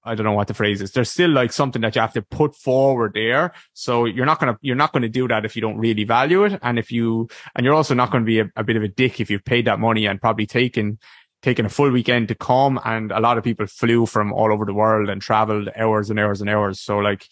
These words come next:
they were bought in and they were gonna be hopefully nice people. The reason they're hopefully nice people is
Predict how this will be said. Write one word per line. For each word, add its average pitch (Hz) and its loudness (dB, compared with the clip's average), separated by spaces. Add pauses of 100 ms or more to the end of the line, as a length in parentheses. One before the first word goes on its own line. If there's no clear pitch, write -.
(260)
they 139 2
were 127 2
bought 117 2
in 110 0
and 101 -2
they 110 2
were 104 2
gonna 107 0
be 104 -2
hopefully 120 0
nice 104 2
people. 104 -2
The 107 0
reason 135 2
they're 113 2
hopefully 117 0
nice 107 0
people 160 -2
is 101 -2